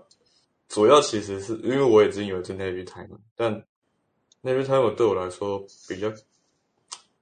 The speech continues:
如果它可以是手上链的话，我应该会更喜欢。因为我最近，我就觉得那个自动碟盘每次都挡到那个机型，就觉得如果它，它没有这一片应该，该有多好。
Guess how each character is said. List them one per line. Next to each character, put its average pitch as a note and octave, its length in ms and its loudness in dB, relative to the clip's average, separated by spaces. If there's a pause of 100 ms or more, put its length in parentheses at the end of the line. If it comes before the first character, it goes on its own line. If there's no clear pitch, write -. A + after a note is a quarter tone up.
(160)
如 D3 120 -8
果 D#3 100 -4
它 C3 160 -6
可 B2 160 -8
以 F2+ 60 -8
是 A#2 400 -6
手 F#2 260 -8
上 G#2+ 240 -6
链 A2 140 2
的 F#2 100 -6
话， G2+ 160 -2
我 F#2 160 -2
应 G2 60 -12
该 G2 120 -2
会 G2 120 -4
更 - 400 -4 (260)
喜 - 460 -10
欢。 - 260 -12 (1000)
因 C3 100 0
为 A#2+ 40 6
我 G2+ 140 6
最 A2 200 4
近， G2+ 440 -4 (540)
我 A2+ 160 6
就 C3 120 4
觉 B2 140 2
得 G#2+ 60 8
那 B2 80 4
个 B2 60 4
自 B2 160 -4
动 A#2+ 180 6
碟 F#2+ 160 -2
盘 F#2 160 -4
每 E2+ 80 -10
次 - 120 -16
都 G2 180 0
挡 - 180 -14
到 F#2+ 140 -4
那 G2 80 -6
个 F#2+ 80 -4
机 F2+ 240 -12
型， F2+ 240 -14
就 G2+ 80 -12
觉 F#2+ 120 -8
得 E2+ 180 -8 (840)
如 G#2+ 120 4
果 A#2+ 100 10
它， A2 180 4
它 A2 180 -6
没 A2 80 -2
有 F#2 100 -2
这 F#2 160 -4
一 F2+ 40 -4
片 F2+ 180 -10
应 F2 60 -12
该， F2 200 -10
该 F2+ 140 -8
有 F2 120 -10
多 - 260 -14
好。 - 220 -20